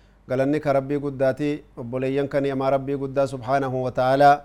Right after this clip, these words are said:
eh, Rabbiin nurratti deddeebise. Akkasuma agartanii shukriin agartanii Rabbii keennaaf haa ta'u, akka Rabbiin agartanii diinii kanarra nu sabachiisu. Mas'alaan agartanii ammallee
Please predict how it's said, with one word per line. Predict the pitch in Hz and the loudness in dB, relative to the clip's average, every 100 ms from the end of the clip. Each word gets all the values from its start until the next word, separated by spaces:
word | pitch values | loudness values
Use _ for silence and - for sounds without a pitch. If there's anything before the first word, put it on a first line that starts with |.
| - - - - | -8 -20 -14 -2
eh, | 131 | 4
Rabbiin | 131 143 151 | 4 4 0
nurratti | 147 139 135 151 | -2 0 -2 -2
deddeebise. | 135 117 127 127 127 151 156 - - - | -4 -4 -4 -4 -2 -4 -6 -20 -20 -10
Akkasuma | 127 127 156 151 | -4 -2 0 0
agartanii | 139 135 131 143 147 151 151 - | 2 2 2 2 2 0 -2 -8
shukriin | - 156 151 151 | -8 -6 -4 -2
agartanii | 143 135 127 135 143 | 0 -2 -2 -2 0
Rabbii | 143 135 143 | 0 0 -4
keennaaf | 135 139 131 127 | -2 -2 -2 -2
haa | 117 127 | -2 -2
ta'u, | 127 151 156 - - _ - | 0 0 -2 -8 -20 _ -14
akka | 135 156 | -4 2
Rabbiin | 151 139 151 | 2 0 -2
agartanii | 139 135 127 131 139 131 | 0 -2 -2 -2 -2 -4
diinii | 143 143 | -2 -2
kanarra | 131 131 131 | -4 -4 -4
nu | 131 | -4
sabachiisu. | 120 135 127 - 120 147 170 - - - - | -2 -2 -2 -4 -6 -6 -8 -14 -20 -20 -4
Mas'alaan | 135 151 165 185 180 | -2 2 6 6 6
agartanii | 156 147 151 151 | 2 2 2 2
ammallee | 165 165 165 165 160 170 | 2 2 2 4 2 0